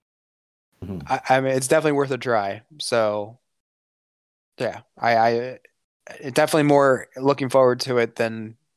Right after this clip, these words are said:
Speaker 2: you know, years past, for sure. Um, all right. There we have it, folks. Thank you for listening to the episode. Um,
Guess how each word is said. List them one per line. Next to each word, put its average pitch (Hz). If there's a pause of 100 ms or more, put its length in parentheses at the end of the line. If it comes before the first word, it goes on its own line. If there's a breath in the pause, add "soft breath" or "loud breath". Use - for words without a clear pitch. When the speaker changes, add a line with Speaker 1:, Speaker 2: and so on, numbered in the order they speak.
(640)
Speaker 2:
you 113
know, 107
years 113
past, 107
for 104
sure. 107 (1000 soft breath)
Um, 117 (360)
all 123
right. 190 (380)
There 135
we 151
have 165
it, 147
folks. 139
Thank 143
you 160
for 139
listening 147
to 123
the 113
episode. 160 (840)
Um, 104